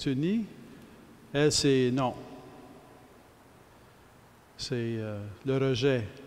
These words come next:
C'est insupportable. Insupportable. Elle ne peut pas faire autrement que de souhaiter la mort du, du messager de cette parole. Il ne faut pas s'étonner que dans le monde dans lequel on vit,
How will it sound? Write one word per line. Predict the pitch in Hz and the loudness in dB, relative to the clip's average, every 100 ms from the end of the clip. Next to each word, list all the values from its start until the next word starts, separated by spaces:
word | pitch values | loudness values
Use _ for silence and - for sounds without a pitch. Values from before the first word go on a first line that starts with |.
| - - - | -20 -20 -12
C'est | - 135 165 | -2 0 4
insupportable. | 165 - - 156 - 147 123 95 92 - - - - - - | 4 4 2 2 2 2 2 0 -8 -12 -18 -20 -20 -18 -6
Insupportable. | 147 - 139 139 117 120 104 85 - - - - - - - - | -4 -2 -2 -4 -2 -4 -2 -6 -12 -18 -20 -20 -20 -20 -20 -6
Elle | 131 | -6
ne | |
peut | 120 139 | -2 0
pas | 151 | 0
faire | - 165 | 4 4
autrement | 147 143 139 147 160 | 4 4 4 6 6
que | 160 | 6
de | 143 135 | 2 2
souhaiter | - 143 - 160 | 2 0 4 4
la | 147 | 4
mort | 135 139 151 156 151 | 4 4 4 4 2
du, | 127 131 127 123 - - - - | 0 -2 -2 -4 -8 -16 -18 -12
du | 123 117 127 | -4 0 2
messager | 147 151 - 147 127 160 175 | 4 6 6 6 6 4 4
de | 143 | 4
cette | - 156 151 | 4 2 4
parole. | 143 139 131 120 98 98 - - - - - - - - - - - - - - - - - - | 4 4 2 0 -4 -10 -14 -18 -18 -20 -20 -20 -20 -20 -20 -20 -20 -20 -20 -20 -20 -20 -20 -20
Il | - - - - - - | -20 -20 -20 -20 -20 -10
ne | - | -2
faut | |
pas | 101 175 | 6 6
s'étonner | - 160 156 190 | 6 6 6 6
que | 233 | 4
dans | 170 143 | 4 4
le | 139 | 6
monde | 170 185 | 6 6
dans | 160 | 4
lequel | 135 160 156 | 2 4 4
on | 143 | 4
vit, | 127 110 165 190 | 0 0 0 0